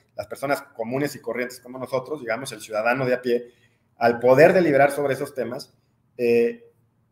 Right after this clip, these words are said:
de, da la bienvenida a la participación democrática cotidiana, no solo cada, entre elección y elección, no solo cada seis años, cada tres años, sino cotidianamente. Y entonces eso les conlleva, cuando se concentran, digamos, en la discusión sobre tribunales constitucionales,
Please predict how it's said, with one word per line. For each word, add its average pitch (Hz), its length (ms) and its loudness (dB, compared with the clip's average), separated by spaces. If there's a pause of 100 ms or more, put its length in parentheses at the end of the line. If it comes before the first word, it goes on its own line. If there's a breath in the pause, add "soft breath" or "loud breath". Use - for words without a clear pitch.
(180)
de, 135 560 -10
da 143 140 8
la 156 120 8
bienvenida 131 380 0
a 131 60 4
la 123 100 2
participación 117 460 -8
democrática 107 500 -10 (180 soft breath)
cotidiana, 131 680 -2
no 143 140 -2
solo 156 320 2
cada, 151 240 4
entre 117 240 -6
elección 113 260 -8
y 143 40 -8
elección, 151 420 -8 (340)
no 131 80 -8
solo 147 300 0
cada 147 260 2
seis 135 180 -8
años, 151 260 -4
cada 131 180 0
tres 120 180 -14
años, 147 320 -10
sino 127 260 -12
cotidianamente. 101 720 -16 (840 soft breath)
Y 185 80 2
entonces 226 320 4
eso 214 220 -2
les 208 120 -2
conlleva, 190 600 -2
cuando 127 240 -2
se - 240 -10
concentran, 131 640 0
digamos, 123 320 -4
en 113 80 -10
la 113 100 -2
discusión 117 460 -4
sobre 110 220 -6
tribunales 127 440 -4
constitucionales, 139 800 -8